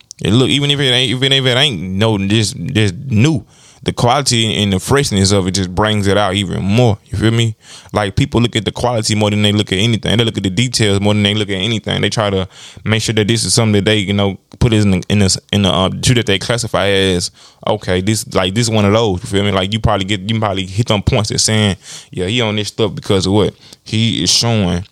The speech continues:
why he is so, um, into what he got going on. Because, you know, you can see it in the quality. You can see a man washing the car.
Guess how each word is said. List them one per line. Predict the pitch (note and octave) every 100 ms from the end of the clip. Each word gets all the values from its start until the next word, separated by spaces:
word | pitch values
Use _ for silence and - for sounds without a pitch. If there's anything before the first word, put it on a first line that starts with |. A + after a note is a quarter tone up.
| - _ _
why | - A2 G2+
he | A#2+ A#2+ G#2
is | F#2+
so, | - A#2 G#2+ G#2 G2+ _ _ _ _ _ _ _ _ - -
um, | G2 G2+ F#2+
into | B2+ C3 -
what | G#2+ A2
he | A2+
got | A2 G2+
going | G2 G#2 G#2+
on. | C#3+ A#2 F#2 _ _ _ _
Because, | G2+ A#2+ A2+ B2+
you |
know, | D3 B2+ A#2+ - -
you | B2 B2+
can |
see | C3 C#3
it | C3+
in | C#3
the |
quality. | - F3+ - C3
You | D#3
can | C#3
see | - D3+ C#3+
a | F#2+
man | C3+ C#3 C3+
washing | B2+ A2
the | A2+
car. | C3 F2+